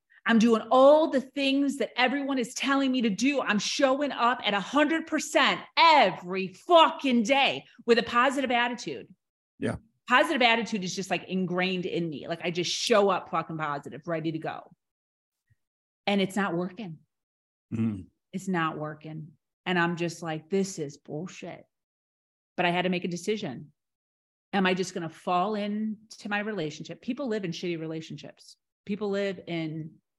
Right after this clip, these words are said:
Speaker 1: toxic relationships everywhere,
Speaker 2: Mm-hmm.
Speaker 1: everywhere.
Speaker 2: Yeah. Yeah.
Speaker 1: I could do that. I would be financially set. And I could just, like, turn all my emotions off and just be a robot.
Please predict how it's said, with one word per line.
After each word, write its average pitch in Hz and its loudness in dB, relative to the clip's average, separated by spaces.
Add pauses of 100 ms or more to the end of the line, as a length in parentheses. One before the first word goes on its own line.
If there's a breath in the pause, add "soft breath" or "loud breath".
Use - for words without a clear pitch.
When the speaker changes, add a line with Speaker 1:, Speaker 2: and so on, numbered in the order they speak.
(120)
Speaker 1:
toxic 170 -4
relationships 156 -16
everywhere, 185 -6
Speaker 2:
Mm-hmm. 117 -4 (240)
Speaker 1:
everywhere. 165 -8
Speaker 2:
Yeah. 135 -4 (540)
Yeah. 120 0 (680)
Speaker 1:
I 226 -2
could 302 -2
do 427 6
that. - -4 (760)
I 214 6
would 220 8
be 240 4
financially 226 0
set. - -2 (1500)
And 196 2
I 226 4
could 240 0
just, 320 0
like, 320 0
turn 320 0
all 330 4
my 320 2
emotions 302 -2
off 160 -4
and 180 -6
just 202 -10
be 226 -4
a 220 -2
robot. 208 -6